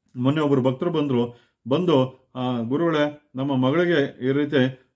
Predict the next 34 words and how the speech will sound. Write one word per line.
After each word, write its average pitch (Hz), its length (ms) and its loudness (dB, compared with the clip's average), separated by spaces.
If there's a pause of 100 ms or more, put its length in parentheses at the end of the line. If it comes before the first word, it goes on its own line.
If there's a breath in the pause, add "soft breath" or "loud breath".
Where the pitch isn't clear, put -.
ಆ, 117 180 -4
ತುಂಬ 151 300 -4
ನೆಗೆಟಿವ್ 151 380 0
ಥಾಟ್ಸಲ್ಲಿದ್ರು, 127 680 0
ಎನಿ 147 500 -4
ಟೈಮ್ 160 260 -4
ಅವಳು 139 200 0
ನೆಗೆಟಿವ್ 135 420 0
ಚಿಂತೆ 143 240 -4
ಮಾಡ್ತಾ 127 300 -2
ಇದ್ಲು, 117 440 -2 (160)
ಇಲ್ಲಿ 123 160 -2
ಬಂದು 131 220 0
ಹೋಮ 131 220 0
ಮಾಡಿಸಿದ 120 340 -4
ನಂತರ 120 360 0 (320 loud breath)
ಖಂಡಿತ 143 300 0
ಅವಳು 127 180 2
ಗುಣವಾಗಿದ್ದಾಳೆ" 127 640 0
ಅಂತೇಳಿ 117 680 -2 (100)
ಸುಮಾರು 120 320 -4
ಜನರು 117 340 -2
ನಂಗೆ 107 140 -4
ಹೇಳ್ತಾರೆ. 135 640 0 (160)
ಅಂತ 147 180 -4
ಒಂದು 170 680 0
ವಿಶೇಷವಾದ 175 720 2
ಈ 147 40 2
ಒಂದು 135 260 -2
ಮಹಾಪ್ರತ್ಯಂಗಿರ 131 720 -2
ಹೋಮ 127 220 -2 (480 loud breath)
ನೀವು 120 120 -2
ಮಾಡಿಸೋದ್ರಿಂದ 123 560 0
ಖಂಡಿತ 113 420 -2